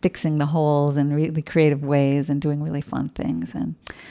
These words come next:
so we now have a kind of a resewn line that we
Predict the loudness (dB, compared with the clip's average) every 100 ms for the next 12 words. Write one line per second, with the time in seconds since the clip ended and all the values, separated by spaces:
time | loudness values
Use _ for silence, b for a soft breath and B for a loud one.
0 | B B B -2 2 4 4 4 4 4
1 | 4 4 4 4 4 2 2 -2 -2 0
2 | 0 0 0 0 2 2 0 2 4 4
3 | 2 0 0 0 0 -2 -4 -4 -4 -4